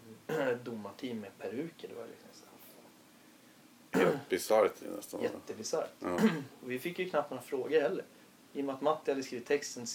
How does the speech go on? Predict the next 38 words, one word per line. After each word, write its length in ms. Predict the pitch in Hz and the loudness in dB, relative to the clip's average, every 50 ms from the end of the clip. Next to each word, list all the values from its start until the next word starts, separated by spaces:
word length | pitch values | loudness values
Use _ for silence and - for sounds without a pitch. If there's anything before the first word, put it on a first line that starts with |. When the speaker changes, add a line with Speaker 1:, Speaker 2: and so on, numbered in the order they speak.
| - | -6
Speaker 1:
Skinner 200 | - 113 110 107 | -6 -6 -4 -4
Alive 260 | 107 110 123 135 127 107 | -4 -2 -2 -2 -2 -4
då, 100 | 98 101 | -4 -4
då, 280 | 101 110 110 107 107 104 - - - - - - - - - - | -4 -2 -2 -2 -4 -8 -12 -18 -20 -20 -20 -20 -20 -20 -18 -16
då 40 | 127 117 120 - - | -16 -16 -16 -10 -4
började 240 | 139 127 117 113 107 | -2 0 0 0 -2
de 60 | 107 | -4
fråga 280 | 110 - 110 110 104 107 | -4 -2 -2 0 0 0
honom. 160 | 117 113 104 - - | -2 -4 -4 -6 -10
Så, 100 | - - | -10 -8
ja, 100 | 113 113 | -6 -4
"Vart 180 | 113 110 110 110 | -4 -4 -4 -4
bor 320 | 120 123 127 135 135 131 | -4 -4 -2 -2 -2 -2
du?" 220 | 135 131 127 127 120 | -2 -2 -2 -2 -2
Och, 300 | - - - 113 113 - 113 117 - - - - - - - - | -4 -6 -8 -8 -10 -12 -14 -18 -20 -20 -20 -20 -20 -20 -18 -14
ja, 200 | - 117 113 - - | -12 -10 -10 -10 -8
"Vem 260 | 110 117 113 107 107 | -6 -6 -4 -4 -6
är 180 | 110 113 113 110 | -6 -6 -6 -6
du?" 220 | 107 98 101 104 - - - - - - - - - - - - - - | -8 -10 -12 -14 -16 -18 -20 -20 -20 -20 -20 -20 -20 -20 -20 -20 -20 -16
Och 60 | - | -10
sen 160 | - 127 127 | -8 -6 -6
så 360 | 120 - 120 110 107 110 110 110 - - - - - - - - - | -4 -4 -4 -4 -4 -6 -8 -10 -16 -20 -20 -20 -20 -20 -20 -18 -12
hoppade 340 | - - - - 117 113 110 | -12 -12 -10 -8 -8 -6 -6
våran 440 | 107 101 101 104 107 107 107 107 110 - - | -4 -4 -6 -6 -6 -8 -8 -10 -12 -12 -12
advokat 460 | 110 104 104 - - 113 113 110 - | -10 -10 -8 -4 -4 -4 -4 -4 -8
in 120 | 98 95 - | -14 -16 -14
och 60 | - | -14
bara 140 | - - - | -10 -10 -8
avbröt. 680 | - 101 98 104 104 110 107 107 - - - - - - - - - - - - - - - - | -8 -10 -10 -6 -6 -6 -6 -8 -12 -20 -20 -20 -20 -20 -20 -20 -20 -20 -20 -20 -20 -20 -20 -20
Och 60 | - | -18
sen 140 | - - 120 | -14 -12 -8
så 140 | 117 - - | -8 -8 -8
fick 240 | - - 135 - - | -8 -10 -14 -10 -10
inte 180 | 131 123 - | -10 -10 -10
han 80 | 117 117 | -12 -12
några 120 | - - | -12 -12
fler 180 | - - - - | -12 -12 -12 -12
frågor. 340 | - - - - - - | -12 -12 -12 -12 -10 -12